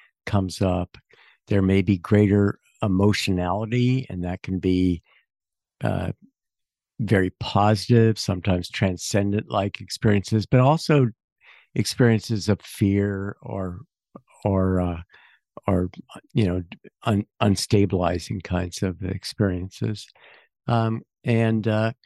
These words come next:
and then there can be somatic effects, the sense of body has changed. Uh, and there can also be cognitive, uh,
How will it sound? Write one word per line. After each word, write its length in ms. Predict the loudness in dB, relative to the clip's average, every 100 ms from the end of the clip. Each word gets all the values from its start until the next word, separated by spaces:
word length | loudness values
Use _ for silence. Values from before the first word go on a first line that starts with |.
| _ _ _ 0
and 160 | 4
then 140 | 4 4
there 100 | 4
can 160 | 4
be 140 | 4 4
somatic 680 | 2 0 2 -2 -4 -6
effects, 600 | -8 -2 -4 -4 -8 -6 -2
the 200 | -2 -4
sense 480 | -4 -2 -2 -2 -4
of 160 | -4 -6 _ -2
body 320 | 0 0 -2
has 220 | -2 -6 -6
changed. 720 | -4 -4 -4 -6 -12 -18 -20 _ _ _ _ _ _
Uh, 160 | -6 -4
and 160 | -2 0
there 120 | 0
can 200 | 2 4
also 340 | 4 2 2 2
be 280 | 4 2 0 _ _ _
cognitive, 800 | -8 -4 -4 -4 -6 -8 -14 -20 _ _ _ _
uh, 140 | -18